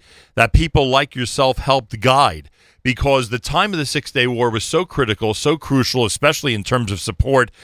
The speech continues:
both financial and otherwise, from the, <clears throat> excuse me, from the American Jewish community. Could you give us a taste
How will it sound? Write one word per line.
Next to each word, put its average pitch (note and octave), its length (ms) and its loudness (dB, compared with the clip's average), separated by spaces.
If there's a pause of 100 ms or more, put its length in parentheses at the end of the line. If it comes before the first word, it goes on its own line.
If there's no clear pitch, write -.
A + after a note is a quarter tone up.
(140)
both A#2+ 180 2
financial B2+ 540 -2
and A#2 80 0
otherwise, A#2+ 640 0 (240)
from D#3+ 160 -2
the, D3 180 2
<clears throat> - 40 -10
excuse D3+ 360 0
me, B2+ 120 -2
from C3 120 0
the C3 80 4
American B2 460 2
Jewish A#2+ 320 0
community. A#2 600 0 (340)
Could D#3+ 180 2
you D#3 80 4
give F#3 300 2
us C#4 180 0
a D3 140 2
taste F#3 640 -2